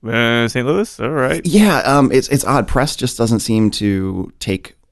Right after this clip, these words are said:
Speaker 2: uh, a big liking to the Midwest, or at
Speaker 1: Yeah.
Speaker 2: least other, outside of Chicago.
Speaker 1: Yeah.
Speaker 2: Um, it's kind of picked up in Nashville. It's picked up in, in some other smaller regions. But, um, Saint Louis,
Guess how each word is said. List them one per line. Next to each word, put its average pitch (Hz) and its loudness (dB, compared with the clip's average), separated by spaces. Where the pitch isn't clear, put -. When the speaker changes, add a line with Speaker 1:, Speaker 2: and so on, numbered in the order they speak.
Speaker 2:
uh, 98 -2
a - -8
big 95 -6
liking 95 -2
to 95 -12
the 90 -8
Midwest, 92 -4
or 101 -2
at 101 2
Speaker 1:
Yeah. 98 4
Speaker 2:
least 101 -4
other, 98 0
outside 95 -6
of 95 -14
Chicago. 92 -6
Speaker 1:
Yeah. 104 -4
Speaker 2:
Um, 95 2
it's 98 -2
kind 113 0
of - -6
picked - 0
up 104 -2
in 98 -2
Nashville. 98 -2
It's - -8
picked 95 -6
up 95 -6
in, 92 -4
in 92 -6
some 95 -4
other 92 -6
smaller 98 0
regions. 90 -6
But, - -6
um, 87 -6
Saint 117 -2
Louis, 120 2